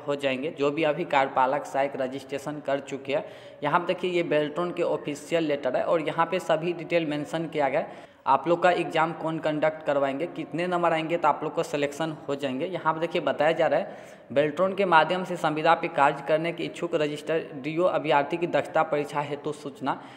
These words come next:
ये data entry operator की सूचना है। और जो भी अभी कार्यपालक सहायक है, आप लोग का merge हो चुका है Beltron में, आप लोग का जो एग्जाम होने वाले और टीसीएस के द्वारा conduct करवाएंगे exam, सीबीटी exam, ठीक है।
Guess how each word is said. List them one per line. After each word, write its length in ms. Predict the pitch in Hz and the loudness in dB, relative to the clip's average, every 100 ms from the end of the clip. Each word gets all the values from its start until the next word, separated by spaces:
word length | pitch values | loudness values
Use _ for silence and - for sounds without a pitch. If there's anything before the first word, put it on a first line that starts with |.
| - 135 | -8 -4
ये 60 | |
data 280 | 139 143 170 | 0 4 4
entry 320 | 170 170 170 | 2 0 -2
operator 380 | 156 151 151 160 | -2 -2 -2 -2
की 120 | 156 | -4
सूचना 380 | - 147 147 143 | -6 -6 -2 0
है। 120 | 135 | 0
और 240 | - 143 135 | -2 -2 2
जो 160 | 170 | 0
भी 100 | 175 | 2
अभी 200 | 190 190 | 0 0
कार्यपालक 580 | 165 143 139 139 156 160 | 2 4 4 2 2 -2
सहायक 340 | - 143 147 | 0 0 0
है, 100 | 156 | -4
आप 240 | - 135 151 | 0 0 0
लोग 120 | 156 | 2
का 100 | 160 | 4
merge 340 | 139 151 151 156 | 4 2 0 -2
हो 160 | 156 | -6
चुका 260 | 151 143 139 | -6 -2 0
है 140 | 151 135 | 2 0
Beltron 400 | 135 131 151 147 | -2 -2 -4 -4
में, 200 | 156 208 - - - - - | -6 -8 -16 -20 -20 -2 6
आप 200 | 147 165 | 6 6
लोग 160 | 180 | 4
का 80 | - | 4
जो 140 | 170 185 | 4 2
एग्जाम 460 | 165 143 151 165 | 0 2 4 4
होने 280 | 170 156 156 | 2 -4 -2
वाले 320 | 143 131 127 175 | 2 2 2 0
और 100 | 185 | 0
टीसीएस 540 | 170 165 156 165 160 | -2 -2 2 4 2
के 100 | 170 | -2
द्वारा 240 | 165 143 156 | 2 2 2
conduct 380 | 156 143 147 143 | 0 0 0 0
करवाएंगे 540 | - 127 127 135 139 - | -2 -2 -2 -4 -6 -6
exam, 360 | 139 123 127 131 | -6 -2 -2 -4
सीबीटी 500 | - 143 143 151 131 | -4 -4 -4 -4 -6
exam, 320 | 110 117 113 | -4 -4 -4
ठीक 220 | 117 160 | -4 -2
है। 360 | 175 - - | -2 -4 -10